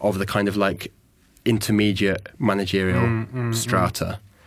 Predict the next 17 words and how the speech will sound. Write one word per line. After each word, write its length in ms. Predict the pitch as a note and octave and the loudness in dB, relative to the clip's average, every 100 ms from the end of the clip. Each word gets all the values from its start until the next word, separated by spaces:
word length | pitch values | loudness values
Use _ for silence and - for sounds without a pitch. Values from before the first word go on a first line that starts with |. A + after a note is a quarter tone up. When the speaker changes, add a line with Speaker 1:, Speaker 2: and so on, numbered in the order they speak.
| - - - - | -20 -20 -20 -8
Speaker 1:
Um, 480 | F2+ F2 F2+ F2+ F2+ - | -2 0 2 0 -2 -8
so, 320 | - A2 G#2 G#2 | -2 2 4 4
like, 260 | G2+ F#2+ | 0 0
supervisors. 960 | - A#2+ G#2+ F2 D#2+ D#2 D#2+ F2+ F2 - | 0 0 0 -2 -4 -4 -6 -6 -6 -4
Speaker 2:
Yeah. 220 | A2 F#2+ - - - - | -6 -6 -14 -20 -18 -10
Speaker 1:
Were 380 | C#3+ D3 D#3 | 0 4 6
it 80 | C#3 | 6
not 240 | A#2+ D3+ - | 6 6 4
for 80 | |
the 80 | C3+ | 0
fact 220 | C3 G#2 | 2 2
that 100 | A#2 | 2
supervisors 720 | G2+ A#2+ A2+ A2+ A2 G#2+ G#2 G2+ | 0 0 2 4 4 4 0 -2
still 520 | - B2+ A#2 A2 G#2 | -2 2 2 2 2
obviously 440 | A2+ G2 A#2+ G#2 G#2+ | 0 0 -2 0 2
m-, 160 | G#2+ - | 2 0
maintain, 880 | E2 G#2+ G#2 G2+ G#2+ G2+ G2+ G2 | 0 2 0 0 0 2 0 -2